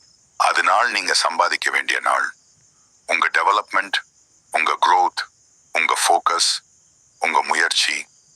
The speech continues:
இதுதான் உங்க வாழ்க்கைக்கு உண்மையான பதில். ஒரு சிறிய ரியல் லைஃப் ஸ்டோரி. ஒரு பெரிய கடல் மீனவன் தன் படகை சரியா இயக்க தெரியாம அலைகளால ஒவ்வொரு முறையும் கீழே விழுந்தான்.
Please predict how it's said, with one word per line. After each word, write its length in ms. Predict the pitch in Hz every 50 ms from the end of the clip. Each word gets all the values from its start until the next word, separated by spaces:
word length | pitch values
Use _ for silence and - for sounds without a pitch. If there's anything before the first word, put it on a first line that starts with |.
| _ _ - - _ _ -
இதுதான் 580 | 82 90 90 - 101 95 90 90 90 101 110
உங்க 220 | 110 98 92 80 76
வாழ்க்கைக்கு 600 | 73 78 82 87 92 - - 85 - - 76 76
உண்மையான 460 | 76 78 80 78 76 73 71 69 -
பதில். 340 | - - - - - - - _ _ _ _ _ _ _ _ _ _ _ _ _ _ _ _ _ _ _ _ _ _ _
ஒரு 160 | - 95 92 95
சிறிய 400 | - - 113 113 120 117 104 87
ரியல் 280 | 87 95 101 101 101
லைஃப் 220 | 92 85 82 78 -
ஸ்டோரி. 500 | - - - 85 82 78 71 69 69 - - _ _ _ _ _ _ _ _ _ _
ஒரு 200 | - 87 85 -
பெரிய 380 | - 85 82 90 92 92 85 78 -
கடல் 340 | - 82 80 85 85 80
மீனவன் 400 | 76 76 78 76 71 - - - - - _ _ _ _ _ _ _
தன் 200 | - - 78 73 -
படகை 380 | 82 80 87 92 92 98 87
சரியா 460 | - - - - 76 82 87 87 85
இயக்க 380 | 85 80 76 76 78 - - 78
தெரியாம 720 | - - 71 73 76 73 69 67 69 69 69 71 73 - _ _ _ _ - - - - - - -
அலைகளால 540 | 85 90 110 117 - - 110 104 101 101 98
ஒவ்வொரு 480 | 87 82 87 95 - 113 117 113 104
முறையும் 340 | 92 90 90 92 90 90 85
கீழே 280 | - - 82 80 78 73
விழுந்தான். 460 | - 67 67 - - 55 - - -